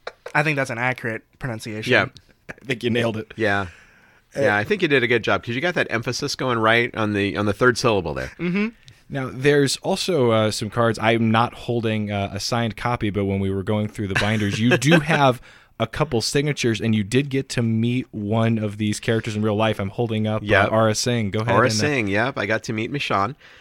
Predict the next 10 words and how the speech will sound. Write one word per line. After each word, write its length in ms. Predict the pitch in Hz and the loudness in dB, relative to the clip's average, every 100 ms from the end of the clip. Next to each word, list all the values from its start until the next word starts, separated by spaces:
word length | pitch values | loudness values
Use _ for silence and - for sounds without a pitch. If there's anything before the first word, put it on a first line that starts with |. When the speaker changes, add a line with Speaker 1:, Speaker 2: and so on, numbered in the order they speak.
| - - | -20 -16
Speaker 2:
Very, 580 | 92 85 123 139 131 98 | -12 -2 2 6 6 4
very 220 | 101 92 | 2 0
wonderful 500 | 90 90 92 - 92 | 0 -2 -2 -4 -6
lady. 380 | 85 78 73 87 98 | -4 -6 -8 -10 -6
Uh, 200 | 92 87 | -4 -4
just 280 | 107 101 - | -4 -4 0
so 200 | 110 110 | 0 0
sweet. 420 | - 104 95 - - - - | -2 -2 -2 -4 -18 -20 -2
It 80 | 120 | 4
was 200 | 127 - | 4 2